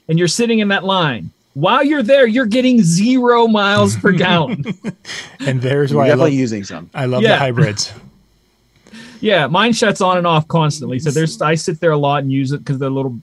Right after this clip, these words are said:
Speaker 1: battery thing, I can drive quite a bit without even the, the engine kicking on. But for everybody else,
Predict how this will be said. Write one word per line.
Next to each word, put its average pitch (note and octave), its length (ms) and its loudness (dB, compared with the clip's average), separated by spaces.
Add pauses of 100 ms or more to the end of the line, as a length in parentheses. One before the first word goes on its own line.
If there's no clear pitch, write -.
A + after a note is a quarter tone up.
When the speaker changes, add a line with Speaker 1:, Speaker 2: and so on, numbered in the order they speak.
Speaker 1:
battery C3+ 380 -4
thing, B2+ 260 -6
I B2 100 -6
can C3 180 -6
drive B2 320 -4
quite C3 180 -4
a A#2+ 40 -6
bit B2 160 -4
without B2 300 -6
even B2 140 -8
the, A#2+ 120 -8 (140)
the A#2+ 260 -6
engine B2+ 260 -4
kicking B2 280 -10
on. A#2 240 -6
But G2 140 -12 (400)
for D3 80 -4
everybody F3 340 0
else, G#3 320 -2